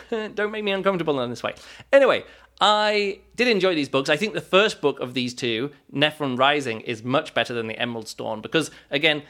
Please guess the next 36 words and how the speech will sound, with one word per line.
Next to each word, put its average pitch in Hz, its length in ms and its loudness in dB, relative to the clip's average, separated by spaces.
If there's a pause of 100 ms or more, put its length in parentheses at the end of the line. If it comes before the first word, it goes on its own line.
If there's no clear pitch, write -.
get 208 120 4
onto 160 200 2
a 123 40 0
boat, 110 320 -2
I'm 120 100 -6
like, 117 200 -2
"Yeah, 190 220 -6
whatever." 120 440 -2
But 135 180 -4
they 151 120 2
needed 160 280 -2
to 143 100 0
move 139 280 2
along, 127 380 0
and 123 180 -2
I 123 200 0 (180)
liked 143 520 0
the 135 260 -6
story 135 600 0
and 117 180 -6
pacing 127 380 -2
and 113 120 -6
plotting 123 340 -4
in 117 80 -6
Nephron 120 340 -4
Rising. 113 340 0
It's 107 100 -12
a 123 40 -8
little 131 160 -2
bit - 140 -6
more 117 160 -6
contained. 113 560 -4 (260)
And 147 100 -2
the 196 120 2
Emerald 247 320 -2
Storm, 147 580 0